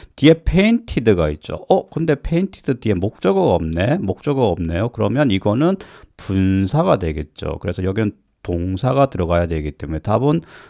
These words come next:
동사가 될 수 있는 것은 B번밖에 없네요. 자, 이 번으로 넘어갈게요. 자, 이 번.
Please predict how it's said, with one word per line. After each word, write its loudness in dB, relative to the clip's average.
동사가 2
될 2
수 -6
있는 0
것은 0
B번밖에 -2
없네요. -4
자, 2
이 -4
번으로 0
넘어갈게요. -4
자, 10
이 2
번. 8